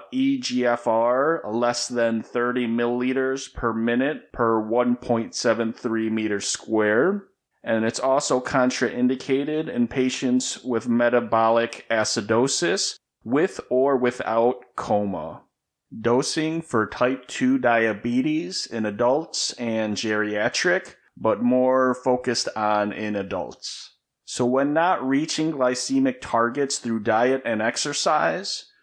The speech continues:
you can use the immediate release tablets.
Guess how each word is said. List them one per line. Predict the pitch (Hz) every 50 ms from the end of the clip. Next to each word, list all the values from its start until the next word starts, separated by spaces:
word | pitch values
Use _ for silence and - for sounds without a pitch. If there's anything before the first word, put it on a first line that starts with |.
| _ _ _
you | - 117
can | 117 - 127 117
use | 120 123 123 123 123 120 120 120
the | 117 117 117 117 113 104
immediate | 104 117 117 117 123 127 139 147 151 127
release | 151 151 151 156 160 170 - -
tablets. | - 180 165 165 170 175 185 190 202 196 - - - - - -